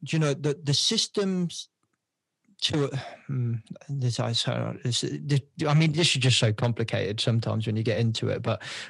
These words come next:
I, I think that the systems were not really the root cause of, of an issue, but in some cases they will, and I'll come back, they are, they were, and I'll come back to that in a minute. But, like, what this came down to, I think, is just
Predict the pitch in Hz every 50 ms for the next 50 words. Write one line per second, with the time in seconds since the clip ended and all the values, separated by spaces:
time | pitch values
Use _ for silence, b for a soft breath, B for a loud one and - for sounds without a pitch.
0 | B - - - - - 160 170 - - 196 190 175 160 165 151 135 156 135 -
1 | - 226 214 - - - 165 147 139 127 117 - 135 131 139 139 151 156 143 -
2 | - 135 131 135 139 135 127 120 123 117 113 131 123 120 117 123 139 147 156 147
3 | - - - - 131 123 120 117 107 113 117 107 110 120 - 113 117 110 117 110
4 | 110 107 - - 113 110 110 117 - 117 117 - - 165 156 143 127 - 135 120
5 | 120 113 - 113 104 107 104 107 107 113 120 107 104 104 104 107 107 110 - -
6 | 123 120 110 107 - - 156 - 123 120 117 123 117 - 117 120 113 110 117 113
7 | 107 101 107 107 - 110 110 107 107 131 117 110 107 - - - 113 104 101 107
8 | 117 120 117 107 104 - - - 117 - - 123 120 120 117 B B B B B
9 | B B B B _ - 135 - - 202 233 247 226 131 - - - 120 101 101
10 | 117 127 123 120 120 113 - - - - 120 131 - _ - 123 127 135 131 -
11 | - 78 98 117 127 - _ - B B B B B B B B B _ _ _
12 | _ _ _ - 147 156 - 214 - -